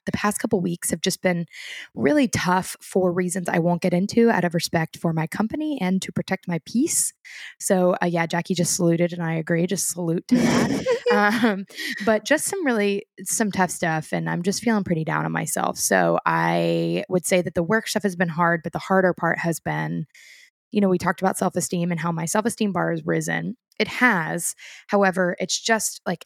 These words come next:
Speaker 1: when I do feel like I have really low self-esteem again, I just have, remember what it was like to feel that way years ago. And, you know, I've done a ton of work and I don't feel like that every day anymore, but I've been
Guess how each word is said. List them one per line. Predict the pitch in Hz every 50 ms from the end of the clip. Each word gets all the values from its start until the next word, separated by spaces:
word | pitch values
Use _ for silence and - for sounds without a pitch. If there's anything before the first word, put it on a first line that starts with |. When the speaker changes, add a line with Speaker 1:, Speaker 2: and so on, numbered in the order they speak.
| _ -
Speaker 1:
when | 185 180 196 190
I | 185 185 190
do | 196 160 - 190 180 185 180
feel | - - - - 170 156 156 160 170 175 196 - -
like | 170 -
I | 175
have | 165 170 165 165
really | 165 170 170 170 170 165
low | 170 170 170
self-esteem | 160 - 180 170 - 175 - - 185 170 160
again, | 175 170 196 185 185 190 190
I | - - 175
just | 165 180 - -
have, | 185 170 175 _ - - _ _ _ - - - _ _ - - - -
remember | - 196 185 185 170 160 170 185 190 190 196 202
what | 202 180 175 170
it | -
was | - 170 -
like | 170 156 160 170 -
to | - 180
feel | - - 175 165 160
that | 170 160 -
way | - 175 170 170 170 170 170 180 - _ _ _ _ _ _ _ _ _ _ - 202 185
years | 175 175 185 185 180 170
ago. | 190 170 175 170 170 170 175 180 180
And, | - 175 175 170 180
you | 175
know, | 170 170
I've | 165 -
done | - 170 165
a | 165
ton | - - 175
of | 160 160
work | 196 226 233 - -
and | 185
I | 175
don't | 170 170 - -
feel | - 175
like | 165 165 -
that | - 165 -
every | - - - 156 156
day | - 175 175 180
anymore, | 185 185 185 185 175 180 175 170 160
but | - -
I've | 156 151 160 -
been | 170 151 160 156